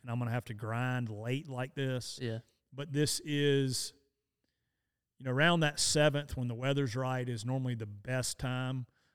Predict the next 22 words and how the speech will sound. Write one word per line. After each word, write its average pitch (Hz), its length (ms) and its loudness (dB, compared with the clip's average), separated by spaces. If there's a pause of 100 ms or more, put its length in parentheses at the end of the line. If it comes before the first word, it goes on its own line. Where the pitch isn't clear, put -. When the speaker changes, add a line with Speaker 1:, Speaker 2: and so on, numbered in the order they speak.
(180)
Speaker 1:
but 131 180 -6 (1300)
the 135 100 -10
second 151 540 2
best 143 300 0
time 127 340 -2
is 110 140 -6
now, 95 440 -6 (200)
Speaker 2:
Yep. 127 140 -16 (160)
Speaker 1:
in 127 100 -4
my 120 200 0
opinion, 135 440 4
and 117 140 0
what 123 140 -2
I've 117 180 -2
experienced 120 920 -2 (360)
in 139 180 0
the 127 60 0
Midwest 117 760 -2
is 110 140 -4
that 120 180 -4
late 127 400 -2
rut, 123 500 -2